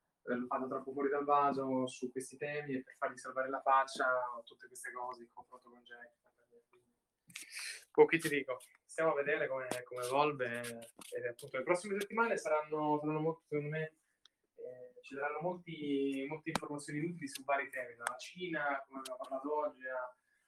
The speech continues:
appunto, agli sviluppi del tema Elon, alle, quando riaccenderanno, ah, i miner, eh, gli apparecchi. Quindi, secondo me, le prossime settimane saranno abbastanza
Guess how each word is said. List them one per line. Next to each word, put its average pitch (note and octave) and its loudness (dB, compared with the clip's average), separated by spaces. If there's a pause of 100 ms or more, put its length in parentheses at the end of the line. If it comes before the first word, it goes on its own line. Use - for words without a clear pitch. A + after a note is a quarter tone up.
(360)
appunto, C3+ -4
agli B2+ 0
sviluppi C3+ 0
del C3 -8
tema C3 -2
Elon, C#3+ 0
alle, C3+ -2
quando C#3 0
riaccenderanno, C3+ 0 (560)
ah, A#2+ -2
i B2+ -8
miner, C3+ 4
eh, B2+ -2
gli B2 -10
apparecchi. C#3 2
Quindi, C#3 2
secondo A3 2
me, D4+ 6
le D4 8
prossime E3+ 0
settimane G#3+ 2
saranno C#3+ 2
abbastanza D3 2